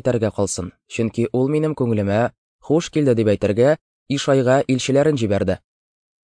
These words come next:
Шул рәвешле Шаулга Аллаһыдан явыз рух иңгән саен, кулына гөсләсен алып Давыд уйный башлый һәм явыз рух китеп,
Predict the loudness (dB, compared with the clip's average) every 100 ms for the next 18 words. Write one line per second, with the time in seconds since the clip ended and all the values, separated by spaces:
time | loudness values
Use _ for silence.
0 | _ _ -6 0 2 4 2 2 2 2
1 | 2 2 2 2 0 0 2 4 4 2
2 | 0 0 2 2 2 0 -2 -2 -2 -2
3 | -2 0 0 0 -4 _ _ _ -2 2
4 | 4 4 2 0 0 -2 0 0 0 0
5 | 0 2 0 -2 0 0 0 0 0 -2
6 | -4 _ -4 -2 0 2 0 0 0 -2
7 | -2 -6 -2 -2